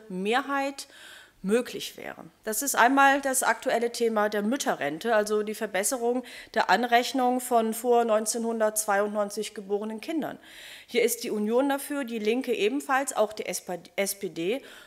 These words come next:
Es könnte also morgen umgesetzt werden. Zweitens, äh, das Thema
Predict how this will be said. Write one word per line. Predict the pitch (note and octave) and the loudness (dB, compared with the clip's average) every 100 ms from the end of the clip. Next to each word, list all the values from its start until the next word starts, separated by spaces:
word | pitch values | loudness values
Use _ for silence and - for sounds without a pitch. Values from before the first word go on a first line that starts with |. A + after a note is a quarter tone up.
| - | -18
Es | - | -2
könnte | B3+ D#4 D#4 | 0 2 4
also | A3+ A#3 A#3 A#3 | 4 4 4 2
morgen | G3 F#3+ G3+ | 4 2 0
umgesetzt | - E3+ D#3 D3+ - - | -6 -8 -10 -10 -8 -8
werden. | - G1+ - - - - - - - | -12 -14 -16 -20 -20 -20 -20 -20 -12
Zweitens, | - C4 C#4 D4+ D4+ - | 0 2 2 2 2 0
äh, | - A#3+ B3 | 2 2 4
das | B3 B3 - | 2 0 0
Thema | B3+ B3+ B3+ A#3 | 0 2 6 8